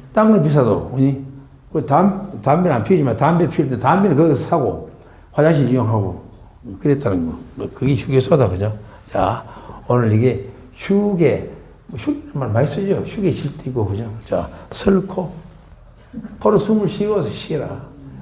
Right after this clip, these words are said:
숨 쉴 식도 있고, 숨 쉴, 숨 들이마실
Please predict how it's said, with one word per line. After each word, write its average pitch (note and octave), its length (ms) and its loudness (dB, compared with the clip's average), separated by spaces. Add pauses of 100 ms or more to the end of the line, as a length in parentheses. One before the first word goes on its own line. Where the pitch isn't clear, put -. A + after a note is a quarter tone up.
(180)
숨 D#4 540 6
쉴 B3+ 640 2 (1300)
식도 - 400 -2
있고, C3 300 2
숨 A3+ 300 2
쉴, E3 300 0 (1400)
숨 G3+ 420 0
들이마실 F3+ 760 2